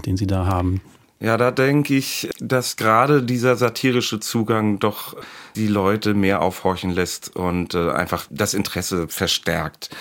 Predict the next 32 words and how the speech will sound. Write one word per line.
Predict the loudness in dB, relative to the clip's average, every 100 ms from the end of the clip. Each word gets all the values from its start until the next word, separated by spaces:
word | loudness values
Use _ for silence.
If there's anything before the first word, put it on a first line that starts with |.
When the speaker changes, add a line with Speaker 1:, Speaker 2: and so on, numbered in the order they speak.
| -14 -14 -6
Speaker 2:
Ich | 0 2
erinnere | 2 2 2 2
an | 2 0
Dieter | 0 0 0 0
Wieland, | 0 2 0 -4 -6
ein | -4 -4 -6 -6
Journalist, | -2 -2 -2 -4 -6 -10 -6
der | -6
für | -4 -4
den | -2 -4 -6 -18 -20 -18 -6
W | 0 2
D | 2
R | 2 0 0 0
in | 0 2
den | 2 0 -2
achtziger | -4 -4 -6 -2 0
Jahren | 2 2 0 -2 0
tolle | 0 2 2 0
Dokus | 0 -4 -2 -4 -4
gedreht | -8 -4 -4 -4
hat, | -6 -6
zum | -6 -4
Beispiel | -4 -6 -4
Grün | 0 0
kaputt, | -2 -6 -6 -6 -10 -18 -20 -20 -18 -16 -8
aber | -4 -2
auch | 0
andere | 0 0
Dokumentationen, | -2 -2 0 0 -2 -2 0 2 0
in | 2
denen | 2 4
er | 2 0